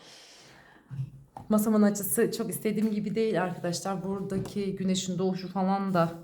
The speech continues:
ay, pardon, güneşin açısı falan da çok istediğim gibi değil. O yüzden görüntü kalitem çok iyi olmuyor. Eski zamanda çektiğim videolar gibi olmuyor maalesef.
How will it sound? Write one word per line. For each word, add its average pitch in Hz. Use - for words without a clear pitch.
ay, 175
pardon, 170
güneşin 175
açısı -
falan 196
da 175
çok -
istediğim 160
gibi 160
değil. 226
O 180
yüzden 180
görüntü 185
kalitem 185
çok 190
iyi 196
olmuyor. 160
Eski 160
zamanda 160
çektiğim 156
videolar 151
gibi 143
olmuyor 143
maalesef. 95